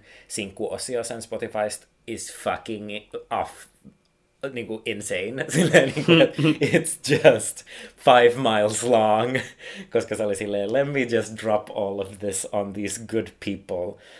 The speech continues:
Um, joo, et siis niinku, et mun on vähän vaikea sanoa, et mikä on se, mistä kannattaa seuraavaksi tarttua kiinni. Um, mutta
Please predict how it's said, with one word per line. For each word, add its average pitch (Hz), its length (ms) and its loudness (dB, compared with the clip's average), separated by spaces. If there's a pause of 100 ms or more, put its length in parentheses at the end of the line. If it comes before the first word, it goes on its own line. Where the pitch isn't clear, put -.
(340)
Um, 101 580 -2 (1600)
joo, 190 320 6
et - 140 -2
siis 139 180 -8
niinku, 143 200 -4
et 139 140 0
mun 170 160 -2
on 165 60 -2
vähän 160 160 -2
vaikea 165 320 0
sanoa, 107 300 -4
et 95 120 -6
mikä 104 300 -4
on 92 140 -8
se, 92 100 -6
mistä 95 280 -12
kannattaa 90 840 -8 (100)
seuraavaksi 90 760 -4
tarttua 90 460 -8 (100)
kiinni. 92 580 -14 (500)
Um, 95 600 -4 (760)
mutta 101 640 -6